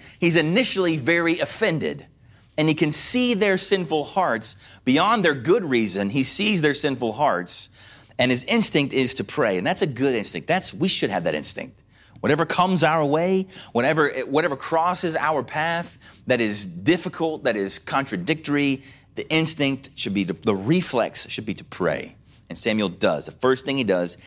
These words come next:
is take it to the Lord. And then verse seven, "Then Yahweh said to Samuel, 'Listen to the voice of the people in regard to all they say to you, for they have not rejected you, but they've rejected me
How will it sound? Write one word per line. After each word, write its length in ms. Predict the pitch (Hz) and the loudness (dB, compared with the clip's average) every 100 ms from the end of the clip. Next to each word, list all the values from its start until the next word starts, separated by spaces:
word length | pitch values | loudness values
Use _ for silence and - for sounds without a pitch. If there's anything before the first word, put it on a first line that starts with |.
| - | -14
is 160 | 92 - | -8 -6
take 320 | - 151 131 | -4 -4 -2
it 260 | 90 - - - _ - | -4 -6 -14 -16 _ -14
to 80 | - | -6
the 40 | 90 | 0
Lord. 340 | 135 87 73 | 0 0 -4
And 80 | - _ - - - - - - | -14 _ -20 -20 -20 -20 -12 -2
then 140 | 113 | 2
verse 160 | 107 - | 2 4
seven, 200 | 131 110 | 2 2
"Then 120 | 107 | 2
Yahweh 320 | 123 120 117 | 4 4 2
said 160 | 123 110 | 2 0
to 80 | |
Samuel, 440 | 98 135 135 110 95 | 0 0 2 2 0
'Listen 640 | 101 156 - 101 85 113 - - - - | 2 0 2 0 -2 -4 -8 -20 -20 -12
to 80 | - | 0
the 60 | 107 | 2
voice 300 | 104 107 104 | 4 2 0
of 40 | |
the 60 | 104 | -2
people 440 | 135 131 92 - - _ _ _ _ _ - | -2 -2 -4 -10 -18 _ _ _ _ _ -2
in 160 | 110 | 2
regard 360 | 113 110 113 107 | 2 4 4 4
to 60 | 95 | 4
all 120 | 110 | 2
they 80 | 104 | 2
say 160 | 131 | 0
to 60 | 123 | 2
you, 120 | 98 | 0
for 100 | 95 | 2
they 140 | 98 | 2
have 100 | 104 | 2
not 180 | 104 147 | 2 -2
rejected 400 | 143 139 - 117 | 0 0 0 -4
you, 420 | 139 147 98 101 - - - | 0 2 2 0 -6 -20 -18
but 100 | - | -2
they've 180 | 101 95 | -2 0
rejected 440 | 87 95 - 87 | -2 -6 -6 -6
me 480 | 113 127 101 85 82 | 0 0 0 -4 -10